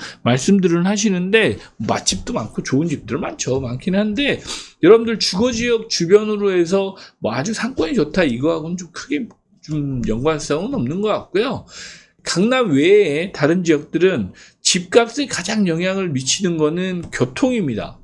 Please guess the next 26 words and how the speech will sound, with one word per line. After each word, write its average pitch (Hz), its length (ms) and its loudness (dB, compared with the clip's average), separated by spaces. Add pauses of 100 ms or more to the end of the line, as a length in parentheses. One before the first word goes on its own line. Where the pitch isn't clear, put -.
(180)
여러분들한테 233 680 4
제가 180 280 0
강동구를 247 800 0
말씀드렸던 156 920 0
부분은 135 380 -4
뭐냐면 107 680 -2 (260)
강동구는 202 680 -2
학군이 415 540 -4
잘 170 200 0
갖춰져 143 460 -4
있습니다. 107 520 -8 (260)
학군이 233 580 -2
강남 196 540 0
삼 226 160 -4 (200)
구 226 920 -4
쪽에 117 600 -2 (200)
기본 190 340 0
학군들이 240 500 -2
있겠죠. 185 420 2
왜냐하면 147 340 0
강남에 185 420 -2
사시는 202 420 -2
분들은 139 680 -2
아무래도 156 600 0
부유층이다 175 600 0
보니까 120 640 0